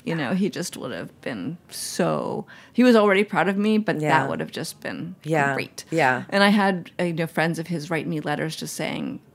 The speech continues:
Speaker 1: "Your father was so proud, but this would have really made him happy."
Speaker 2: Yeah.
Speaker 1: Um,
Speaker 2: and there's, and it's funny, no matter how many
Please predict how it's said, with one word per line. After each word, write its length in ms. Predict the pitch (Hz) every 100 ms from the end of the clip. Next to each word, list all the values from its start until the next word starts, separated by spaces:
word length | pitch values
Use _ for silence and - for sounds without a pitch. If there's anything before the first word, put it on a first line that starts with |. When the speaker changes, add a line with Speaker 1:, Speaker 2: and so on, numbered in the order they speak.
| _ -
Speaker 1:
"Your 160 | 170
father 460 | 160 160 156 151 156 - _ _ _ - _ _ -
was 220 | 170 156 -
so 140 | -
proud, 260 | - - -
but 120 | - - - -
this 240 | 185 170 -
would 120 | 139
have 100 | 139 156
really 680 | 156 151 160 175 - - -
made 220 | - 92
him 100 | -
happy." 540 | - - - 101 165 - -
Speaker 2:
Yeah. 440 | 156 147 139 139 143
Speaker 1:
Um, 540 | 160 165 160 175 160
Speaker 2:
and 160 | 185 208
there's, 220 | 208 202
and 260 | 202 208 -
it's 160 | 165 -
funny, 260 | 196 226
no 180 | 143 151
matter 240 | 151 156 151
how 140 | 156
many 460 | 156 156 156 143